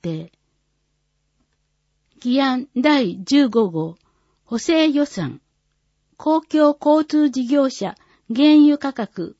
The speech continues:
高騰等対策事業。質問、公共交通事業者の内訳について伺う。回答、君津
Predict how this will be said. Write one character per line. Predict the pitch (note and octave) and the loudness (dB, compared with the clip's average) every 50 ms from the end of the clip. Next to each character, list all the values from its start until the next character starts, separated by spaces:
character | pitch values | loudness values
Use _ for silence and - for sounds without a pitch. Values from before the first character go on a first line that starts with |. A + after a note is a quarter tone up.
| _ | _
高 | - - C#4 D4 - | -8 -4 -2 -2 -2
騰 | - - C#4+ C#4+ C#4 C#4 | -2 -2 -2 -2 -2 -2
等 | C4+ - C#4+ C#4+ B3 F#3+ - - _ _ _ _ _ _ - | -4 -4 -4 -2 -2 -4 -6 -10 _ _ _ _ _ _ -8
対 | B3 C4 D4+ D#4+ | -6 -4 -4 -2
策 | - D#4+ D4 D4 D4 A#3+ | -2 -4 -4 -2 -4 -4
事 | - C4+ A#3+ | -4 -4 -6
業。 | F3 E3+ E3 D#3+ D#3 - _ _ _ _ _ _ _ _ _ _ _ _ _ _ _ _ _ _ _ _ _ _ _ _ _ | -4 -6 -6 -6 -8 -14 _ _ _ _ _ _ _ _ _ _ _ _ _ _ _ _ _ _ _ _ _ _ _ _ _
質 | - - _ - - C4+ | -20 -20 _ -4 -2 0
問、 | C4 B3+ B3 A#3+ A#3 A#3+ B3+ _ _ _ _ _ | 2 2 0 -2 -4 -6 -10 _ _ _ _ _
公 | - - D4+ D#4+ E4 | -8 -2 0 0 0
共 | E4 - E4 D#4+ D#4+ D#4 D#4 | -2 -2 -2 0 0 -2 -2
交 | - D4+ D4+ D4+ D4+ | 0 0 0 0 0
通 | - D#4 D4+ C#4 | 0 -2 -2 0
事 | A#3+ C4+ | 2 2
業 | C#4+ D4 C#4+ C#4+ | 2 4 2 0
者 | C#4 - A3 | -2 -4 -6
の | G3+ F#3+ F#3 F3 - _ - | -6 -4 -6 -8 -8 _ -12
内 | G3 - - C#4 | -10 -6 -4 -2
訳 | C#4 C4+ C4+ - C4+ | -2 -2 -2 -2 -2
に | B3+ B3+ | -2 -2
つ | A#3+ - B3+ A#3+ | -2 -4 -6 -6
い | A3 | -6
て | - - A#3+ | -6 -8 -8
伺 | G#3+ E3+ - F3 E3 E3 E3+ D#3+ | -8 -8 -8 -8 -8 -8 -8 -10
う。 | D3+ F#3 _ _ _ _ _ _ _ _ _ _ _ _ _ _ _ _ _ _ _ _ _ _ _ | -12 -16 _ _ _ _ _ _ _ _ _ _ _ _ _ _ _ _ _ _ _ _ _ _ _
回 | - - B3 C4+ C#4 | -12 -8 -6 -6 -6
答、 | C4+ - - B3 A#3+ A#3 A3+ B3+ _ _ _ _ _ _ _ _ _ _ | -6 -4 -2 -2 -2 -2 -4 -8 _ _ _ _ _ _ _ _ _ _
君 | - D#4 D#4 D4+ C#4+ C#4+ | 2 4 6 6 4 4
津 | - A#3+ A#3+ A3 - | 2 -2 -4 -4 -6